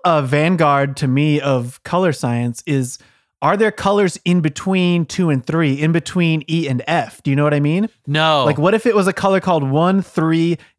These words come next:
Speaker 1: E F two one point five?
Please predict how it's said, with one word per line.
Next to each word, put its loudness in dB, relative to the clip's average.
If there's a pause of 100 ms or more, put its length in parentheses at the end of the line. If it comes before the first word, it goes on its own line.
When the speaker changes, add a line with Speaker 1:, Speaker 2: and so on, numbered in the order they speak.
(100)
Speaker 1:
E 0 (100)
F 0 (260)
two 0
one 0
point -4
five? -8